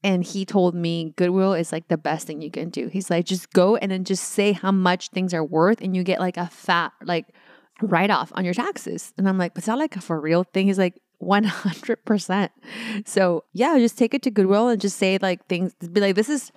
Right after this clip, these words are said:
ten thousand dollars worth of stuff." And they will give you a receipt. I mean, I don't know if that's, like, completely true. Don't quote me on it. But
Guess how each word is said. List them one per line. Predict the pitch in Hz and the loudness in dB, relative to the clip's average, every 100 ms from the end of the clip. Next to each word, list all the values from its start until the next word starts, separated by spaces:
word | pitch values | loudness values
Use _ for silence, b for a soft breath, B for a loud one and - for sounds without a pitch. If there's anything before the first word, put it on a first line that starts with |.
| _ - | _ 0
ten | 294 269 | 2 4
thousand | 269 247 220 | 2 2 2
dollars | 208 208 | 2 2
worth | 196 185 | 0 -2
of | |
stuff." | - - 180 - | -4 -6 -8 -4
And | 208 | 2
they | 208 202 - 156 | 4 2 0 2
will | 202 | 2
give | 180 262 269 | 4 0 2
you | 202 185 | 2 2
a | |
receipt. | 190 196 320 247 - b b b b b b b _ _ - | 2 0 0 -2 -4 b b b b b b b _ _ -2
I | 214 | 2
mean, | 214 | 2
I | |
don't | 208 | 4
know | 175 | 2
if | |
that's, | - - | 0 -6
like, | - - - | -8 -12 -8
completely | 175 170 175 208 | -4 -2 0 0
true. | - 240 247 | 2 4 4
Don't | 185 170 165 - | 2 0 -2 -6
quote | - 160 - | -2 0 2
me | 226 | 2
on | 254 | 4
it. | 311 - B B 165 | 2 -4 B B 0
But | 190 175 | 2 2